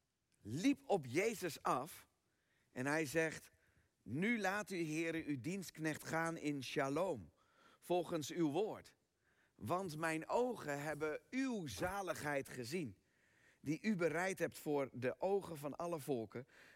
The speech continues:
een licht om de heidenen te verlichten en uw, om uw volk Israël te verheerlijken."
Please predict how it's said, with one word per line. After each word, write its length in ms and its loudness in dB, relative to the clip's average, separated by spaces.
een 200 2
licht 280 2
om 140 0
de 100 0
heidenen 480 -2
te 120 -6
verlichten 560 0
en 180 0
uw, 340 0
om 180 2
uw 120 0
volk 300 0
Israël 720 -2
te 140 -8
verheerlijken." 560 -4